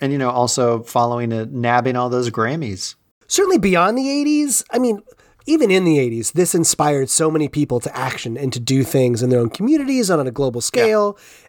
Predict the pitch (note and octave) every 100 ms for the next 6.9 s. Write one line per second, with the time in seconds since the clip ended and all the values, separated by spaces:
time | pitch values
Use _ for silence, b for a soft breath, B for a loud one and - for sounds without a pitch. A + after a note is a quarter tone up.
0 | F3+ E3+ B3+ C4+ A3 E3 - D#3+ C#3 D3
1 | D#3 D3 C3 D3 C#3 D#3+ D4 A#3+ C#3 C3+
2 | C3+ C3 A#2 G#2+ F#3 G#3 C#3+ C3 G2+ G2+
3 | - C3+ C3+ B2+ A2+ G#2 - F#3+ F#3+ B
4 | B B F#3+ G#3 G4+ G#4 F#4 D4 F4+ -
5 | C#4+ C4+ G#3+ - _ - - D3+ F3 C#4
6 | - B3 C#4 - E4 E4+ - F4+